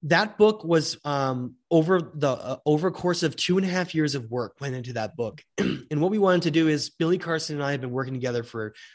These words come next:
a number of years. And we said, you know, "Hey, why don't we collaborate together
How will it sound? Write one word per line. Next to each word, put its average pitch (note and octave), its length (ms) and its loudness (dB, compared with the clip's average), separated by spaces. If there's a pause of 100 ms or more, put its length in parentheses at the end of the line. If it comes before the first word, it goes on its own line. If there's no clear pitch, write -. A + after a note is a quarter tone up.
(100)
a D3+ 40 -4
number D3 280 2
of D3+ 100 -2
years. B2 380 -2
And A#2+ 100 -6
we C#3 120 0
said, C#3+ 340 0 (160)
you E3 140 0
know, D3 100 0
"Hey, C3 300 -2 (320)
why D3+ 120 0
don't A#3+ 140 2
we - 220 -2
collaborate D#3 640 0
together A#2+ 500 -6